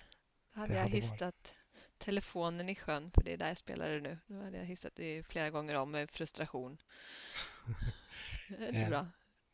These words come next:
Speaker 1: Jag ska ta det lite lagom mediokert.
Speaker 2: Ja.
Speaker 1: Nej, jag vet inte.
Speaker 2: Eh,
Speaker 1: Ja.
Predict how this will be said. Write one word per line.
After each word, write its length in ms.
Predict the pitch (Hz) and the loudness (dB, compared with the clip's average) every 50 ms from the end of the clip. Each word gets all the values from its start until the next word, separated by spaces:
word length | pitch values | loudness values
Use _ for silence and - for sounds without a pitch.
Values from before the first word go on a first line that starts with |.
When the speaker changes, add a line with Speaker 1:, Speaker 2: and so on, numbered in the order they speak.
| _ - - - - - | _ -20 -16 -10 -8 -6
Speaker 1:
Jag 100 | 220 - | -4 -2
ska 120 | - 247 | 0 2
ta 120 | - 226 | 6 6
det 60 | 202 190 | 6 6
lite 180 | 196 208 - 208 | 6 4 6 8
lagom 260 | 196 180 175 143 151 | 8 8 8 6 2
mediokert. 600 | 151 151 165 - - - - - - - - - - - - - - - - | 2 0 0 0 0 -2 -6 -10 -12 -12 -14 -14 -14 -14 -14 -12 -10 -8 -2
Speaker 2:
Ja. 300 | - 107 110 - 92 - - _ _ _ | 2 4 4 4 2 -2 -8 _ _ _
Speaker 1:
Nej, 100 | - 160 - | 0 2 2
jag 60 | - | 2
vet 60 | - - - - - - | 0 0 0 0 -2 -4
inte. 1500 | - - - - - - - - - - - - - - - - - - - - - - - - - - - - - | -6 -6 -6 -8 -12 -16 -20 -18 -16 -16 -16 -16 -18 -18 -16 -14 -14 -14 -14 -14 -16 -12 -4 -2 -2 0 6 12 12
Speaker 2:
Eh, 60 | 156 | 12
Speaker 1:
Ja. 300 | 156 160 160 160 160 160 | 12 12 12 12 12 12